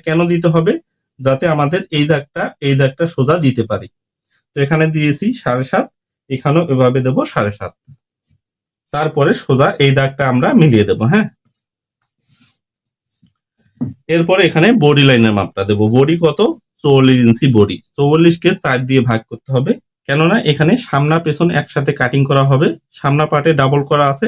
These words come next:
পেছন পার্টেও ডাবল করা আছে, তাহলে আমাদের চারটে পার্ট এখানে হয়েছে। তো চার দিয়ে সবসময় বডি, কোমর, হিপের মাপটা ভাগ করতে হবে। তো চুয়াল্লিশকে চার দিয়ে ভাগ করলে হবে এগারো ইঞ্চি।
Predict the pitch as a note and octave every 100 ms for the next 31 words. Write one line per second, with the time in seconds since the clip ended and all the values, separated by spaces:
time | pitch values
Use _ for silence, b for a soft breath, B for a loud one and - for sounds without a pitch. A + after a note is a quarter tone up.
0 | - _ _ - C#3+ D#3 C#3+ C#3+ E3 D3+
1 | A2 A2 G#2+ G#2 G2+ F#2+ G2+ - - C3+
2 | D3 E3+ C#3+ C3+ D#3+ E3 D#3 - D3 C#3
3 | B2 B2+ D#3+ D4 - A#2 G#2 - _ _
4 | _ _ _ - F#3+ G3+ E3+ D#3+ D#3 E3+
5 | E3 C#3 - D#3 E3+ G3 C#3 C#3 D3 D3
6 | C#3 C#3 B2 C#3 C3+ B2 - F3 C3+ G#2+
7 | - G#2+ - G2+ F#2+ G#2 - _ _ _
8 | _ _ _ E3+ E3+ E3+ E3 F#3 G3 E3
9 | G#3+ - - D3+ D3+ D#3+ D3+ D#3 - D3+
10 | D3+ D#3+ G3+ D3 A#2+ A2+ G#2 G2 G2